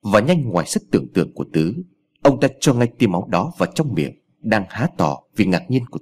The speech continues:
Tứ. Anh chàng bị tiêm máu bắn vào và nuốt ực một cái. Hớp đầu tiên của Tứ muốn nôn ra ngay, nhưng mà liền sau đó thì như có ai bơm vào, anh nuốt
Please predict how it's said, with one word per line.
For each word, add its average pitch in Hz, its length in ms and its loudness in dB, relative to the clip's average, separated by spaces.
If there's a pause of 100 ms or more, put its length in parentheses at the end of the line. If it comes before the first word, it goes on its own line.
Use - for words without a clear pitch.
Tứ. 80 240 -2 (720)
Anh 180 200 4
chàng 87 300 0
bị 95 180 -2
tiêm 143 140 4
máu 135 100 0
bắn 170 280 0
vào 67 300 -4 (120)
và 95 100 2
nuốt 165 220 -2
ực - 260 -6
một - 200 -6
cái. 82 320 -8 (760)
Hớp 185 240 4
đầu 90 340 -2
tiên 113 160 2
của - 100 -6 (100)
Tứ 90 200 2
muốn 143 320 0
nôn 95 220 0
ra 80 120 -4
ngay, 69 280 -8 (460)
nhưng 165 160 4
mà 101 80 0
liền 82 300 -2
sau 95 200 -6
đó 80 320 -4 (300)
thì 113 100 4
như 147 180 2
có 156 80 0
ai 135 180 -4
bơm 135 280 0
vào, 65 280 -6 (320)
anh 135 200 -2
nuốt 190 100 2